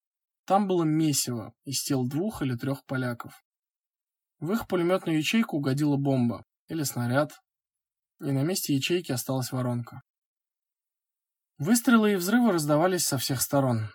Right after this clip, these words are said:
Поляки отступали под нашим натиском, но некоторые из них оставались на позициях, чтобы прикрыть отход товарищей. Тем не менее, мы продолжали упорно продвигаться вглубь города.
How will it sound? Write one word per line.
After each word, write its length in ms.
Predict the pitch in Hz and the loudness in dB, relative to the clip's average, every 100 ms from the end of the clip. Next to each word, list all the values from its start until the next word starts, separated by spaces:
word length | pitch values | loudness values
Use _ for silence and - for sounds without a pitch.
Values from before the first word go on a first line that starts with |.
| _ | _
Поляки 360 | - 135 302 - | -4 0 0 0
отступали 500 | 175 - 135 151 165 | -4 -4 -2 2 2
под 200 | 135 123 | 0 -2
нашим 300 | 127 - 135 | -2 -2 -2
натиском, 580 | 135 123 117 - 110 117 | -2 -2 -4 -6 -8 -10
но 100 | 127 | -6
некоторые 440 | 151 220 - 180 165 | -2 -2 0 0 2
из 80 | |
них 200 | 160 185 | 0 -2
оставались 500 | 156 - 131 139 135 | -4 -2 0 0 0
на 80 | 139 | -2
позициях, 580 | 127 139 131 - 123 117 | 0 0 0 -2 -4 -8
чтобы 260 | - 123 120 | -6 -4 -2
прикрыть 380 | 135 131 185 | -2 -2 -2
отход 320 | - - 151 - | -4 -6 -8 -4
товарищей. 640 | 139 135 120 113 - 110 - _ _ _ _ | -2 0 -2 -4 -8 -14 -18 _ _ _ _
Тем 160 | - 139 | -2 2
не 100 | 139 | 2
менее, 280 | 180 240 208 | 4 6 4
мы 120 | 175 | 2
продолжали 520 | 151 143 131 135 180 | -2 0 0 2 2
упорно 420 | 165 135 143 147 | 2 0 0 0
продвигаться 580 | 131 127 127 135 135 - | -2 -4 -2 -2 -2 -4
вглубь 280 | 131 127 123 | -6 -2 -2
города. 480 | 131 131 117 110 | -2 -2 -2 -4